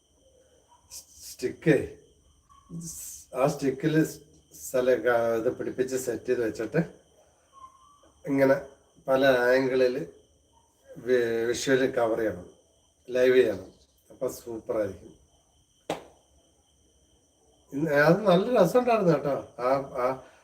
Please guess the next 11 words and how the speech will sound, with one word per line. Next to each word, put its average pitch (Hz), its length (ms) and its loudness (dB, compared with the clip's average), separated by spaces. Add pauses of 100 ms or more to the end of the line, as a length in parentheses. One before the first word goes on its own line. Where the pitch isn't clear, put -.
(140)
ആ 123 60 -6
പൂന്തോട്ടത്തിൽ 127 920 0
ആ 127 60 2
പൂക്കൾ 127 460 -4
എന്തൊരു, 135 400 2
എന്ത് 160 400 -4
നല്ല 135 160 2
ഭംഗിയാ 160 380 4
അത് 160 160 2
കാണാൻ. 135 300 0
ആ 131 60 -2